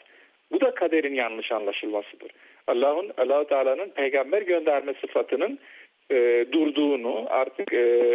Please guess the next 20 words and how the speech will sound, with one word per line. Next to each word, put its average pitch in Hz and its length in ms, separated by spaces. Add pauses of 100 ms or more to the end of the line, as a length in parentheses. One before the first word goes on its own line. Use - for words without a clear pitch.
(500)
ke-, 127 160
kendini 139 400
göstermediğini, 135 760
zuhur 135 280
etmediğine 147 680
inanmaktan 107 540
kaynaklanıyor. - 680 (420)
Aynı 156 240
şekilde 143 400
mesela 139 380
Müslümanlar 139 520
inanıyorlar 127 640
ki - 220
Allahu 147 240
Teala 147 260
artık 135 400 (340)
kimseyle 160 440
konuşmaz. 160 540 (440)
Eskiden 180 460
konuşurdu. 131 600